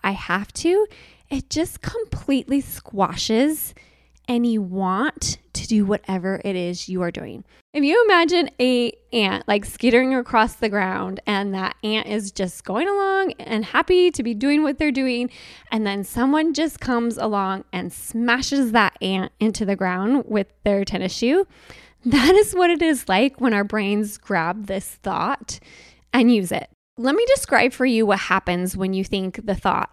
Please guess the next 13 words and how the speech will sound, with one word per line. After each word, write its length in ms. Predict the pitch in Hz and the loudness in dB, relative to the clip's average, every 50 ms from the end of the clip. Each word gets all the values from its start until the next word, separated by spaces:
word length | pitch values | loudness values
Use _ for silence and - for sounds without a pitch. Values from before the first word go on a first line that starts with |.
| _ - | _ -2
"I 140 | - 185 185 | -2 -2 -2
have 520 | 180 - - - - 202 175 - - - - | -2 -6 -4 -2 -2 -2 -2 -4 -10 -12 -8
to." 160 | - - - - - - _ _ _ _ - - - - - | -6 -6 -6 -8 -10 -16 _ _ _ _ -20 -20 -10 -6 -4
Okay, 220 | - - 208 208 | 0 2 4 4
this 240 | 202 277 330 - 427 | 4 4 2 2 -2
is 100 | 453 - 554 539 466 | -4 -2 0 2 4
another 360 | 339 294 226 240 226 226 226 | 6 6 6 6 6 6 6
one 240 | 220 214 202 202 202 | 4 4 2 2 2
that 120 | 208 196 - - | 0 0 0 2
I 160 | - 185 208 | 2 2 2
have 540 | 208 - 226 196 180 175 185 202 226 - - 208 - - | 2 0 -2 -2 0 -2 -4 -6 -8 -14 -18 -14 -8 -4
purposefully 920 | - 226 208 - 233 220 - - - - 247 226 214 214 202 208 202 - _ _ _ _ _ | -2 -2 -2 0 -2 -2 -2 -4 -6 -2 0 2 2 2 2 0 -2 -4 _ _ _ _ _
tried 840 | - - - - 269 208 196 175 165 - - 202 220 294 320 - | -16 -6 0 4 4 6 6 4 4 2 2 2 0 0 0 0